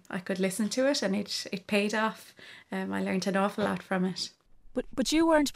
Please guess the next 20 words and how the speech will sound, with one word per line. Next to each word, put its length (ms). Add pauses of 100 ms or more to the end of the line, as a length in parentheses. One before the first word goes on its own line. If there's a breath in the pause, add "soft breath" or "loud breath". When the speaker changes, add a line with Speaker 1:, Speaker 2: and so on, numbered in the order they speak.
Speaker 2:
you 120
weren't 260
playing 300
pipes 320
at 80
this 160
point, 300
were 140
you? 240 (280)
Speaker 1:
No, 300
I 100
wasn't, 360
and 100
I'm 80
still 220
not 200
playing 220
the 60
pipes. 540
<laughs> 60